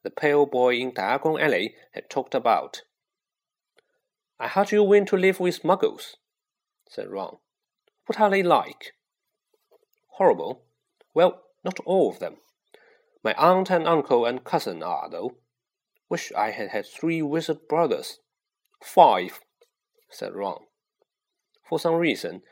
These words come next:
he was looking gloomy. "I'm the sixth in our family to go to Hogwarts. You could see I've got a lot to live up to. Bill and Charlie have already left. Bill was head boy and Charlie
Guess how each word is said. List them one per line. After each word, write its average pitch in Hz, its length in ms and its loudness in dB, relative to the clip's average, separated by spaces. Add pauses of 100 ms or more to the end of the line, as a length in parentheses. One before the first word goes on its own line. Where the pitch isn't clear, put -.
(160)
he 113 100 -10
was 98 200 -8
looking 127 300 -4
gloomy. 123 480 -6 (1000)
"I'm 180 180 2
the 175 80 2
sixth - 360 -2
in 135 140 -2
our 139 140 4
family 104 580 -2
to 117 120 -8
go 127 140 -2
to - 80 -16
Hogwarts. - 680 0 (580)
You 262 100 -2
could - 160 0
see 170 160 -2
I've 151 220 -2
got 156 240 -2
a 135 100 -6
lot 151 440 0
to 135 100 0
live 156 240 -2
up 147 240 2
to. 82 260 -8 (1000)
Bill 185 220 4
and 175 140 4
Charlie 117 560 -2
have 101 140 -8
already 127 400 -2
left. - 480 -2 (640)
Bill 180 200 6
was 185 260 0
head - 260 -2
boy 113 380 2 (160)
and 104 120 -8
Charlie 135 520 4